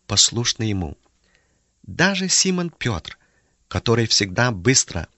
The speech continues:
выражал свои мнения или сомнения, и они поймали сто пятьдесят три больших рыбы. А потом окружили костёр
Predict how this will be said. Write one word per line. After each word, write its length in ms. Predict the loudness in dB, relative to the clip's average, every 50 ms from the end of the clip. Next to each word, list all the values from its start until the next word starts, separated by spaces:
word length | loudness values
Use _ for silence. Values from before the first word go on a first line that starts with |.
| _ _ -20 _ 0
выражал 460 | 0 2 4 4 2 2 0 0 2
свои 320 | 0 0 0 0 -2 0 0
мнения 540 | 0 2 2 2 2 2 0 0 -2 -2
или 280 | -4 _ -2 0 2 4
сомнения, 640 | 2 2 2 0 -2 0 -2 -2 -4 -6 -10 -14 _ _ _ _ _ _ _ _ _ _ _ _ _ _ _ _ _ _ _ -2
и 180 | -2 -2 -2 _ _ _ _ _ _ -4
они 340 | -2 0 0 2 2 0 0
поймали 680 | -2 -4 -4 -2 0 0 0 0 0 -2 -6 -8 -12 _ _ _ _ _ 0
сто 420 | 2 2 2 2 2 -4 -4 -4
пятьдесят 760 | -4 -6 -6 -4 -2 -2 -2 -2 -2 -2 -2 -4 -4 _ _
три 220 | -4 -2 -2 -2
больших 540 | -2 -4 -4 -2 -2 -2 -4 -4 -6 -8 -12 -10
рыбы. 360 | -4 -4 -4 -4 -4 -8 -8 _ _ _ _ _ _ _ _ _ _ -20 _ _ _ _ _ _ _ _ _ _ _ _ _ _ _ _ _
А 100 | -2 -2
потом 560 | 0 0 -4 -2 2 0 2 2 0 -4 -6 _ _ _ -20 -20 _ _ _ _ _ _ 0
окружили 540 | 0 0 2 2 -2 0 2 2 2 2 0
костёр 680 | -2 -2 -2 2 2 2 2 2 0 0 -2 -2 -6